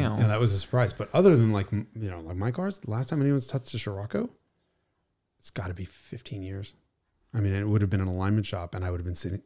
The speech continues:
Speaker 2: it was. In fact, it was ten years ago. I sat there and watched the guy. The owner was pissed off at me, brought me inside, and while I wasn't looking, he had his regular guy do the alignment, and the fucking camber bolt fell out when I was a thousand miles away. And I veered into oncoming traffic.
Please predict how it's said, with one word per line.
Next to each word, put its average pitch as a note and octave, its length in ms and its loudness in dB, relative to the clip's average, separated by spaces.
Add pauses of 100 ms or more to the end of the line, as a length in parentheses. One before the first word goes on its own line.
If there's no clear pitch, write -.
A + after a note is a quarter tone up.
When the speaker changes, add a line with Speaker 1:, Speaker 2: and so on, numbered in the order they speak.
(200)
Speaker 2:
it G#2+ 100 -20
was. G#2+ 500 0
In G#2 80 -2
fact, A2 300 -2
it - 60 0
was A#2+ 100 -2
ten C#3 180 4
years F#2 160 2
ago. F#2 280 -2 (420)
I A2 80 0
sat G2 260 -2
there G2+ 140 2
and G2 80 2
watched A#2+ 240 2
the G2 80 -2
guy. F2+ 280 -4 (220)
The - 120 -2
owner A#2 220 8
was A2 140 4
pissed - 240 0
off G2 180 0
at - 60 -10
me, F#2+ 160 -4
brought A2 380 0
me A2+ 100 4
inside, G2+ 480 2
and G#2+ 220 0
while G#2 400 2
I G2+ 100 2
wasn't G2 400 2
looking, A2 380 6
he G2 120 2
had G2 120 2
his F2 140 -4
regular A#2 320 2
guy F#2 160 0
do F#2 100 -2
the F#2 80 -2
alignment, F#2 500 -2
and G2+ 160 0
the F#2 60 -4
fucking G#2 340 -4
camber D3 300 0
bolt F#2+ 200 -6
fell F#2+ 220 -4
out F2+ 220 -8
when G#2 100 -2
I F2+ 60 -6
was F#2 120 -8
a - 40 -10
thousand F#2+ 260 -6
miles F#2+ 160 -2
away. - 240 -4 (800)
And G#2 100 -6
I F2 160 -4 (340)
veered G2 280 -4
into F#2 200 -4
oncoming G2+ 300 0
traffic. - 380 -12